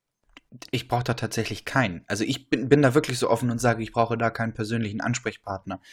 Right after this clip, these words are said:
Wichtig ist nur, dass im Falle eines Falles, und das ist, das ist, also bei mir ist die Sicherheit an erster Stelle. Ähm, und da tatsächlich für den Fall der Fälle, dass irgendetwas sein soll, will ich nicht einen Support haben,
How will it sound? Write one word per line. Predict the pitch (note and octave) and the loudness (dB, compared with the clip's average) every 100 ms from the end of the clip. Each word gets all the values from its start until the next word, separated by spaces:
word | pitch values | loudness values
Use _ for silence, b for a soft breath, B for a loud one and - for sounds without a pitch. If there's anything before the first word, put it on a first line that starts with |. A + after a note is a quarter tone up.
| B B B | B B B
Wichtig | - A#2 B2+ C3 | -4 -2 2 2
ist | A#2+ | 2
nur, | C3 C3 D3+ | 4 6 8
dass | B2 A2 | 6 0
im | G#2 | -4
Falle | - A#2+ A#2 | -2 0 0
eines | G#2+ G2+ | -2 -6
Falles, | - - A#2 C#3+ F#3 | -6 -2 2 2 2
und | - A#2 | -4 -4
das | A2+ - | -2 -2
ist, | A#2 - - - - B2 - | -2 -4 -6 -14 -8 -8 -6
das | G2 D2+ A#2+ - | -10 -6 -6 -2
ist, | A#2+ | -2
also | - A#2+ | -2 0
bei | B2+ | 2
mir | C3 | 2
ist | E3 C3 | 2 0
die | |
Sicherheit | A#2+ C#3 C3 G#2 F#2+ | 0 0 0 0 -4
an | |
erster | E2+ G2 - | -6 -10 -8
Stelle. | - - G#2 G2 B B B B B | -6 -4 -6 -8 B B B B B
Ähm, | A#2+ G#2+ G#2+ | 2 2 2
und | A#2 - _ - | -2 -4 _ -12
da | A2+ B2+ | -2 0
tatsächlich | B2 B2+ B2 C3+ D#3 - | 2 2 2 2 0 0
für | C3 | 2
den | B2 | 2
Fall | B2 A#2+ | 2 0
der | A#2+ | 0
Fälle, | - C3 A#2+ | 0 0 0
dass | A2+ - | -4 6
irgendetwas | F#3 D#3 C3 B2 B2 - | 8 8 4 0 -4 -2
sein | A2 A#2 | -2 0
soll, | A#2+ B2 | 0 0
will | A#2+ | -2
ich | A2+ C3 | -2 2
nicht | C3+ D3+ - - | 6 6 4 -2
einen | A2+ | -2
Support | - A#2 - C3 B2+ | -2 -4 0 0 0
haben, | G#2+ G2 G#2+ B2+ | 0 0 -2 -6